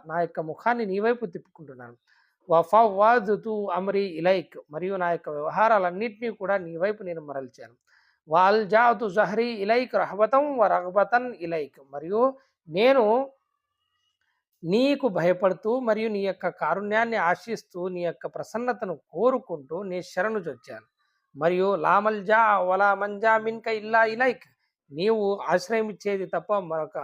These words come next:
ఆశ్రయం నాకు లేదు, నీవు ఇచ్చే శరణు తప్ప, రక్షణ తప్ప నాకు మరో రక్షణ లేదు. అదేవిధంగా "ఆమంతు బి కితాబిల్ లజీ అంజల్త వ నబీకల్ లజీ అర్సల్త", నేను ఏదైతే నువ్వు ఒక ప్రవక్తను పంపావో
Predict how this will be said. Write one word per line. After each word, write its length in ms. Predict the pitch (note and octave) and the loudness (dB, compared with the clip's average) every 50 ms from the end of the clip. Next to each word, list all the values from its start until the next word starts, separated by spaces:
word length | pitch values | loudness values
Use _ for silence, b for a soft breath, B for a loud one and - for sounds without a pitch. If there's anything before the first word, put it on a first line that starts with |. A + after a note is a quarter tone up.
| A#2+ C3+ | -6 -4
ఆశ్రయం 400 | D3+ E3+ E3 - G3+ G3+ G#3 G3+ F3+ | -4 -4 -4 -4 -6 -6 -4 -4 -4
నాకు 220 | E3+ E3+ D#3 - D#3+ | -4 -6 -6 -6 -10
లేదు, 240 | E3 G3 F#3 D3 C3+ _ _ - | -10 -10 -10 -10 -14 _ _ -12
నీవు 200 | D3+ F3 G3+ G3+ F#3 | -8 -8 -6 -6 -6
ఇచ్చే 280 | F#3 E3+ _ - A#3 A3 | -8 -8 _ -4 -4 -4
శరణు 320 | A3 - G3 G3 G#3 G#3 | -4 -4 -6 -6 -6 -8
తప్ప, 260 | G3 - F3+ E3+ E3+ - F#3+ | -6 -6 -6 -6 -4 -4 -4
రక్షణ 360 | F3 E3 D#3+ - - G#3 G#3 | -4 -4 -6 -8 -10 -8 -8
తప్ప 260 | F3+ - F#3+ F3 - - | -6 -6 -8 -8 -6 -8
నాకు 240 | F3+ F3 E3+ E3+ E3 | -6 -6 -6 -6 -6
మరో 220 | D#3+ D#3 E3 E3 E3 | -6 -6 -4 -2 -2
రక్షణ 340 | D#3+ D#3+ D3+ - - G3 F#3+ | -2 -4 -6 -6 -8 -8 -8
లేదు. 320 | F3 D#3 E3+ F#3+ F3 B2+ A#2 _ _ _ _ _ _ _ _ _ _ _ _ _ - | -6 -6 -6 -6 -6 -8 -12 _ _ _ _ _ _ _ _ _ _ _ _ _ -2
అదేవిధంగా 600 | - D#3+ G3 A#3+ B3 B3 A#3 A3+ A3 G#3 F#3+ G3 F3+ D#3+ | 0 4 8 8 8 8 6 4 2 2 4 2 4 6
"ఆమంతు 400 | E3 F#3+ A#3 B3+ C#4 C4+ A#3 C#4 | 6 6 6 4 2 0 -2 -6
బి 120 | G3+ G#3+ | -6 -6
కితాబిల్ 480 | F#3 G3+ F3 G#3 G3 G3 G3 F#3+ F#3+ F#3+ F#3 | -4 -2 2 4 4 4 4 2 -2 -4 -2
లజీ 260 | E3+ D#3+ D#3 F#3 G3+ G#3 | -4 -4 -4 -6 -6 -6
అంజల్త 680 | F#3+ E3+ F#3+ G3 G3+ G3+ G3 F3+ F3 G3+ G#3 G3+ G3 | -4 -4 -4 -4 -6 -6 -6 -4 -4 -4 -4 -2 -2
వ 160 | F#3+ F3+ F3+ E3+ | -2 0 0 -2
నబీకల్ 580 | E3 D#3+ E3 G3+ G#3 G#3+ G3 - G#3+ G3 F#3+ F#3 | -4 -6 -10 -12 -16 -16 -14 -10 -8 -8 -6 -6
లజీ 340 | E3+ D#3+ C#3 C#3+ E3+ G3 G#3 G#3+ | -8 -8 -10 -12 -14 -12 -10 -8
అర్సల్త", 500 | G#3 E3 D#3+ D#3 - - D#3+ C#3+ C3 - B2 A2 _ _ _ _ _ _ _ _ _ _ _ _ _ - | -10 -10 -12 -12 -12 -10 -12 -12 -12 -20 -20 -20 _ _ _ _ _ _ _ _ _ _ _ _ _ -2
నేను 320 | D3+ F3+ A3+ C4 C4 A#3+ G3+ G3 G3 F3 D#3+ D#3 _ _ _ _ _ _ _ _ | 2 4 4 6 6 4 2 0 -2 -6 -10 -14 _ _ _ _ _ _ _ _
ఏదైతే 560 | D3 C#3+ E3 G3 A3 A3+ A3+ A3+ A3+ A3 B3+ A#3 | -6 0 2 4 4 6 6 4 2 4 2 0
నువ్వు 180 | A3+ A3 G#3 G3 | 2 2 2 0
ఒక 140 | F#3 F#3 - | 0 0 -2
ప్రవక్తను 520 | E3+ - F3 F3+ G3+ G#3+ G#3 - A3+ G#3 F#3 | -2 2 2 2 2 2 0 -2 -2 -2 0
పంపావో 500 | - F#3 F3+ E3+ F3+ G3+ G3+ G3+ G3 | -2 -2 -2 0 2 2 4 4 2